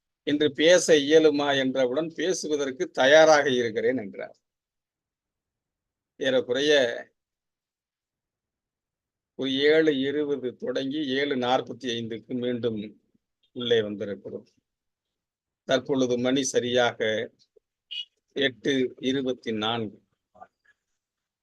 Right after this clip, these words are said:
இந்த இனிய நிகழ்வில் மகாலிங்கம் ஐயா அவர்கள் தொடர்ச்சியாக நம்மோடு களத்திலே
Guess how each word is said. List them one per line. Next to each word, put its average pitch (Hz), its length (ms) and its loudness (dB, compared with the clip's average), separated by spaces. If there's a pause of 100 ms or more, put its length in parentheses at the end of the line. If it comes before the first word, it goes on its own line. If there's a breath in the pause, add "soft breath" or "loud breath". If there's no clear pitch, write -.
(1500)
இந்த 151 280 6
இனிய 151 380 4
நிகழ்வில் 139 520 -2 (1000)
மகாலிங்கம் 160 540 2
ஐயா 143 280 0
அவர்கள் 135 360 -2
தொடர்ச்சியாக 139 640 -6
நம்மோடு 131 580 -10
களத்திலே 123 540 -4